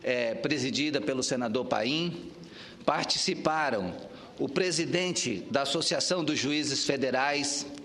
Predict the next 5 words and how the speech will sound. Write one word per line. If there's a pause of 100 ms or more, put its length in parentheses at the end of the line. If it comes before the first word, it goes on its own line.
(380)
o
juiz (120)
Gabriel
de
Jesus